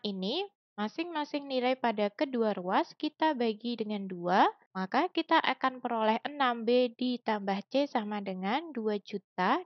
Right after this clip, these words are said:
delapan ratus lima puluh ribu rupiah. Untuk persamaan ini, kita misalkan sebagai persamaan keempat.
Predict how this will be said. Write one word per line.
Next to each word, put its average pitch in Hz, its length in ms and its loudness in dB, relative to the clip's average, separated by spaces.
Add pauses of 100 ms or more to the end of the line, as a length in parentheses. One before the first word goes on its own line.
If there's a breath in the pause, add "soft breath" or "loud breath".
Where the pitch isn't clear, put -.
delapan 196 380 -2 (100)
ratus 277 560 -2
lima 254 480 -6
puluh 233 320 0
ribu 214 480 -2
rupiah. 202 400 2 (240)
Untuk 294 400 -6
persamaan 254 640 0
ini, 214 400 -6
kita 320 320 -2
misalkan 254 720 0
sebagai 196 560 -4
persamaan 269 880 -2 (160)
keempat. 220 560 2